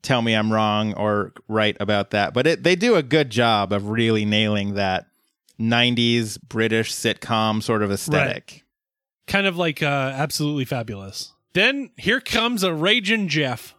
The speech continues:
Speaker 1: Yeah, he needs to find a new science class with six open slots. And they're like,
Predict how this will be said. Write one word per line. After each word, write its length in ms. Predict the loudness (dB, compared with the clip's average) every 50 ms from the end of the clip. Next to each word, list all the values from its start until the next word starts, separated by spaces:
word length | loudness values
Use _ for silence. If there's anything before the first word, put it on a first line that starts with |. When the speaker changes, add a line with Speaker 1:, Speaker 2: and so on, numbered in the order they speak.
| _ _ _ _ _ _ _ _ -8
Speaker 1:
Yeah, 400 | -6 -2 0 2 4 4 4 2
he 520 | 2 2 2 2 4 4 4 2 2 2
needs 260 | 2 2 2 2 2 0
to 80 | 0
find 220 | 2 2 2 2 2
a 40 |
new 200 | 2 2 2 2
science 380 | 0 2 2 2 2 2 0 -2
class 480 | 0 0 2 2 4 2 0 -2 -6 -6
with 260 | -2 -2 -2 -2 -2
six 440 | -8 -6 -2 -2 -2 0 -2 -4 -2
open 320 | 0 -2 0 0 -2 -2 -2
slots. 580 | -2 -2 -2 0 0 0 -2 -4 -8 -14 -16 -12 -8
And 100 | -6 -4
they're 100 | -2 0
like, 300 | 0 -2 -2 -6 -14